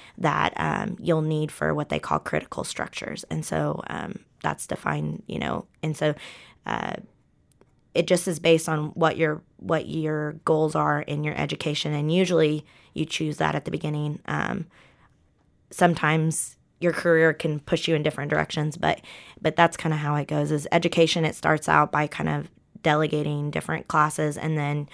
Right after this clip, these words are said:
your career path is how you do that. Um, but structural is the only one that has, like, a second tier, um, certification, and not all, um, states require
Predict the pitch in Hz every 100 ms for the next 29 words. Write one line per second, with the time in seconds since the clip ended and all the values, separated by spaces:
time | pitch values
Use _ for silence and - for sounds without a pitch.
0 | - - - 151 - - 147 - 147 147
1 | 147 - - - - 170 160 - 170 -
2 | - - - 165 - 156 - - 160 -
3 | 160 151 147 - 156 151 151 151 147 147
4 | 151 147 - - - - - - - _
5 | - - - 156 156 - - 160 143 143
6 | 143 - _ - - 90 - - _ _
7 | - - 156 - 156 - 156 - - -
8 | 165 160 160 151 156 - - 78 - -
9 | 76 - 73 - 92 92 95